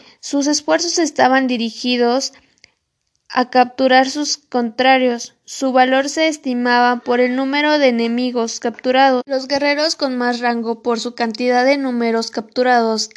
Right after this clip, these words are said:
eran los guerreros águila. Los guerreros jaguar. La mayoría de los guerreros se peinaban con un copete en la cabeza,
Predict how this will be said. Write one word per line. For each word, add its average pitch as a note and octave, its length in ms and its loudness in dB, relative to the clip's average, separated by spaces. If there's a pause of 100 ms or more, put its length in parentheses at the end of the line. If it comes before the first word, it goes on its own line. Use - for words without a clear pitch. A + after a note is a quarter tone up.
eran C#4 360 0
los B3 140 -2
guerreros A3 680 -2 (180)
águila. A#3 420 -2 (600)
Los A#3+ 280 -2
guerreros A#3 440 0
jaguar. B3 480 -2 (500)
La B3 140 2
mayoría C#4+ 580 -4
de - 120 -4
los A#3 180 -4
guerreros A#3 520 -4
se A#3+ 260 -2
peinaban C4+ 680 -4
con B3+ 220 -2
un B3 100 -4
copete B3+ 460 -2
en A#3 80 -2
la A3+ 100 -4
cabeza, A#3 600 -2